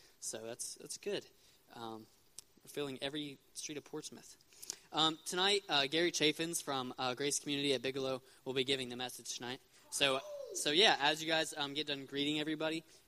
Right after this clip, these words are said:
uh, give him a good round of applause. He's the good-looking dude in the back. Um, he's, you know, whatever. Um,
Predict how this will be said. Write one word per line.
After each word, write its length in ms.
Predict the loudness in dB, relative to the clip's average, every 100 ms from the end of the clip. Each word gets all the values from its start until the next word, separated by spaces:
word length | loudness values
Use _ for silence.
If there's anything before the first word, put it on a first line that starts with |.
| -6
uh, 140 | -4
give 160 | -4 -4
him 160 | -6
a 40 | -4
good 140 | -4
round 240 | -2 -4 -6
of 60 |
applause. 380 | -6 -4 -2 -2
He's 160 | -2 -2
the 40 |
good-looking 460 | -4 -4 -4 -6 -6
dude 160 | -6
in 40 | -6
the 60 |
back. 420 | -6 -6 -6 -8 -20 -20 _ -12
Um, 300 | -8 -8 -10 -16 _ _ _ _ _ _ -20 _ _
he's, 300 | -10 -8 -8 -10
you 80 |
know, 100 | -12 -12 -20 -12
whatever. 260 | -10 -8 -12 -20 -20 -10 2
Um, 280 | 2 2